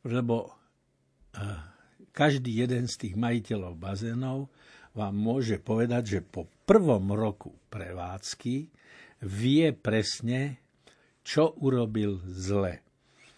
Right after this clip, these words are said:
Najčastejšie je to takzvaná nulová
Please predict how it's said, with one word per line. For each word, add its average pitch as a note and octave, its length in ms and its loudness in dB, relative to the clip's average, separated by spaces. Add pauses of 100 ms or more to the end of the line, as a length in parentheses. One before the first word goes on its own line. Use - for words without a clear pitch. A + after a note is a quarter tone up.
(320)
Najčastejšie B2+ 1160 2
je - 20 -12
to G#2+ 160 -8 (560)
takzvaná A2+ 880 -4 (640)
nulová A#2 1040 4